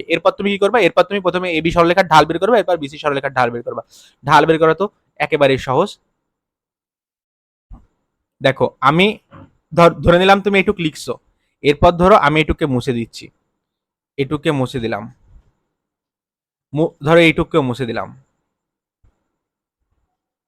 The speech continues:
মুছে দেওয়ার পর আমা-, আমার কাছে এখন বিন্দু আছে কি কি? আমি এখন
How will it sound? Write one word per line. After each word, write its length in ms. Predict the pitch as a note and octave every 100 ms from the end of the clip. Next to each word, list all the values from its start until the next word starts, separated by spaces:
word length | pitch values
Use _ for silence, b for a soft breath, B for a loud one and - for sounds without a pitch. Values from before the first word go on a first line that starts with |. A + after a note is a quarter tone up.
| _ _ _ _ _ _ _ _ _ _ _ _ _ -
মুছে 280 | C#3+ C#3+ F#3+
দেওয়ার 220 | F#3+ F#3+
পর 300 | - D3+ E3 C4 _ _ _ _ _ _ _ _ _
আমা-, 220 | C#3 D3+
আমার 260 | C#3 C#3+ D3
কাছে 180 | E3 F3+
এখন 240 | F3+ F#3+
বিন্দু 220 | F3 F3+ F3+
আছে 180 | E3+ F#3+
কি 140 | F#3+
কি? 160 | F3+ B3+ - _ _ _ _ _ _ _ _ _ _ _ _ _ _ _ _ _ _ _ _ _ _ _ _ _ _ _ _ _ _ -
আমি 160 | D3+ F3
এখন 200 | F#3